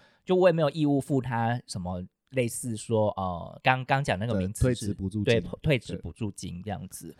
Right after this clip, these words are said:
Speaker 2: 对。
Speaker 1: 这个，
Speaker 2: 嗯。
Speaker 1: 这个部分台湾也没有，对不对？
Speaker 2: 台湾没有啊。
Speaker 1: 对啊。
Speaker 2: 台湾没有，对啊。在台湾就是，哦，定期合约结束，那我们双方劳资关系就结束了。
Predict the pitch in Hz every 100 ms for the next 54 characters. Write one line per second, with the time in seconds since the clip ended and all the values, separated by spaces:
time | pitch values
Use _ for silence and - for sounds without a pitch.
0 | - 185 185 160 120 180 214 208 185 160
1 | 123 117 127 87 90 85 82 76 - -
2 | - 120 151 127 92 87 90 - 165 147
3 | 131 127 123 107 95 - 147 156 160 170
4 | - 117 - 131 123 127 135 117 110 110
5 | 110 120 104 95 95 110 107 98 92 101
6 | 98 95 90 98 82 - 78